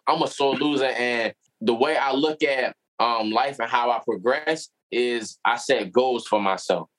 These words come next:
and I set s-, minor goals, even to major goals. But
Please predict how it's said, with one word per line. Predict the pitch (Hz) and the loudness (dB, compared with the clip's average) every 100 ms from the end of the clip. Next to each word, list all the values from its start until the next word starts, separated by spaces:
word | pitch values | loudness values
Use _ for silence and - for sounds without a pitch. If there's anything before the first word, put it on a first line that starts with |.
| _ | _
and | 101 113 113 110 104 95 _ - | -2 0 0 0 0 -4 _ 0
I | |
set | 123 - 143 | 2 0 0
s-, | 127 - | -4 -4
minor | 120 123 135 123 | 0 0 0 2
goals, | 120 127 123 120 113 - _ - | 2 2 2 0 -4 -12 _ -2
even | 170 170 | 0 0
to | 151 151 | 0 0
major | 143 151 131 | 2 0 2
goals. | 113 123 120 104 | 2 2 0 -2
But | 90 127 127 | 0 2 2